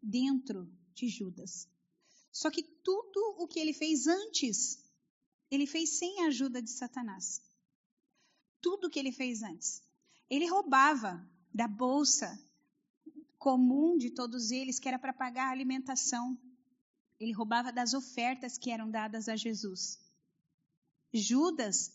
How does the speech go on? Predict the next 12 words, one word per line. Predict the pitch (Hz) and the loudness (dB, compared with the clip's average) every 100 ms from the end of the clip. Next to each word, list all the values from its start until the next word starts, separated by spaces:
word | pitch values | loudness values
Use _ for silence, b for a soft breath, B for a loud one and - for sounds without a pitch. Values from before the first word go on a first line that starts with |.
| _ _ _ | _ _ _
ele | 233 240 262 | 0 2 2
era | 254 285 | 2 4
ambicioso, | 294 262 339 - 381 370 277 294 311 226 214 | 6 6 4 2 0 2 2 2 0 -2 -4
ele | 220 247 | -4 -2
tentou | 277 269 302 | 0 0 -2
por | 320 294 | 0 0
algumas | 269 262 247 311 370 320 240 | 0 -2 0 2 4 2 0
vezes | 240 254 277 285 214 202 - - - _ | -2 -2 -2 -2 -4 -6 -8 -10 -18 _
persuadir | 269 269 - 294 277 214 269 285 | -4 -4 -6 -6 -6 -4 -2 -2
Jesus. | 240 262 233 233 233 - - - _ _ _ _ _ _ _ _ _ _ _ _ _ _ | -4 -6 -6 -8 -8 -8 -8 -12 _ _ _ _ _ _ _ _ _ _ _ _ _ _
Ele | 247 269 277 262 262 | 2 4 4 2 2
criticava, | 294 320 - 311 - 277 269 277 247 226 | 4 4 2 -4 -2 2 2 2 -2 -4